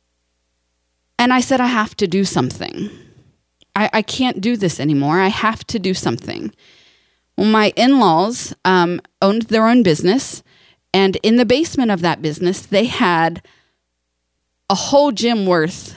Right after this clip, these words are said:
of fitness equipment. And so I had commit-, and we lived, like,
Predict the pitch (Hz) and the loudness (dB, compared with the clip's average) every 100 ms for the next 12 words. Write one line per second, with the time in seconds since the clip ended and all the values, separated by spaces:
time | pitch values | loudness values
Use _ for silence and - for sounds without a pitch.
0 | - _ _ 185 175 165 165 - - _ | -20 _ _ 2 4 2 -2 -10 -16 _
1 | _ _ _ _ - - 240 196 - 165 | _ _ _ _ -8 -2 0 0 -2 -4
2 | - - 92 - - - _ _ _ _ | -6 -8 -12 -14 -20 -20 _ _ _ _
3 | _ _ - 180 214 196 - 196 247 240 | _ _ -2 0 2 0 0 0 -2 -2
4 | 285 220 - 196 196 190 202 185 160 160 | -2 0 0 2 2 4 2 2 0 0
5 | 147 - | 0 -6